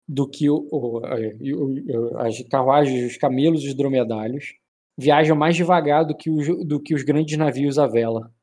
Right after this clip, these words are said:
É, en-, então, é, é, é, então, por mais que o, é, por mais que os senhores possam, é, por mais que há senhores maiores do que outros,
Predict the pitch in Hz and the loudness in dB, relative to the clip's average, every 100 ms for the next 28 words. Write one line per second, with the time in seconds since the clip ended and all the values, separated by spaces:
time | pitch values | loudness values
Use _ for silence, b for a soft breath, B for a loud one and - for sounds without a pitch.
0 | _ _ 131 123 120 110 110 - 151 120 | _ _ -4 0 0 0 -4 -6 -6 -8
1 | - _ _ _ 143 135 135 139 147 143 | -12 _ _ _ -4 2 4 4 2 2
2 | 143 135 139 - 135 131 127 127 135 - | 0 -2 -4 -4 -2 0 0 0 -4 -6
3 | 131 110 107 _ _ _ - - 127 147 | -8 -8 -14 _ _ _ -12 0 2 2
4 | 123 127 135 156 151 147 143 156 - 170 | 0 0 0 0 0 -2 2 2 0 0
5 | 170 165 160 147 143 131 127 120 113 113 | 2 4 4 2 0 0 -2 -2 -6 -14
6 | _ _ _ 135 127 127 139 139 151 - | _ _ _ -2 -2 0 0 2 2 0
7 | 180 175 151 143 147 139 - 135 135 - | 0 2 2 4 4 2 -2 -2 -2 -2
8 | 131 131 127 123 - 123 - 151 151 170 | -4 -4 -4 -6 -6 -8 -6 -4 0 0
9 | 180 190 - 156 147 151 139 135 147 143 | 0 0 0 4 4 4 0 2 2 0
10 | 139 - 127 147 147 - - | -4 -2 0 0 -2 -10 -12